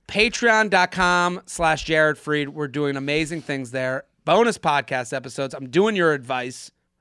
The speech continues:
You can sign up to get advice straight from the douche's mouth. Um, um, and also,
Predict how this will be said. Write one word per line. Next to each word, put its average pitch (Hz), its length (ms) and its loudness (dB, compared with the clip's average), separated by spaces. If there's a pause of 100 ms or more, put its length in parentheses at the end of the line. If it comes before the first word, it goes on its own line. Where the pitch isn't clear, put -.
(300)
You 151 100 -8
can 151 140 -6
sign 202 180 4
up 180 80 0
to 160 60 -4
get 156 220 -2
advice 160 460 0 (200)
straight 202 260 -2
from 175 240 -6 (280)
the 156 60 -6
douche's 165 340 0
mouth. 185 200 0 (420)
Um, 175 800 2
um, 160 560 2 (300)
and 202 120 0
also, 226 380 4